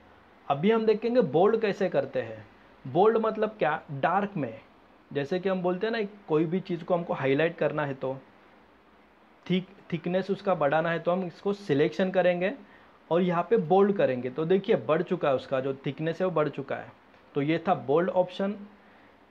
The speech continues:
उसके बाद italic। italic में क्या होता है, अपना जो text है, जो भी हमारा sentence है,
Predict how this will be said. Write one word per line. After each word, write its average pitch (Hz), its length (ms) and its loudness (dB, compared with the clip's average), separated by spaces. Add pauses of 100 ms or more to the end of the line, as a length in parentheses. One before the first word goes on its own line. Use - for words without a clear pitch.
(100)
उसके 220 280 0
बाद 226 240 2
italic। 185 420 0 (380)
italic 208 380 0
में 220 140 -2
क्या 226 120 0
होता 202 260 0
है, 180 200 -2
अपना 190 280 0
जो 220 100 0 (180)
text 185 360 -2
है, 147 260 -2
जो 151 180 -2
भी 175 100 0
हमारा 190 360 2 (1300)
sentence 202 600 0
है, 120 200 -2